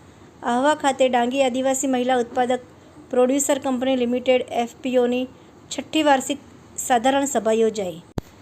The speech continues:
વિશ્વ ટુરિઝમ ડે નિમિત્તે ગૌશાળાઓને કાઉ ટુરિઝમ સ્પોટ બનાવીએ, ડૉક્ટર વલ્લભભાઈ કથરિયા.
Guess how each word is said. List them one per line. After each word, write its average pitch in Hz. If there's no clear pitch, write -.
વિશ્વ 294
ટુરિઝમ 285
ડે 277
નિમિત્તે 262
ગૌશાળાઓને 247
કાઉ 247
ટુરિઝમ 262
સ્પોટ 233
બનાવીએ, 220
ડૉક્ટર 233
વલ્લભભાઈ 226
કથરિયા. 220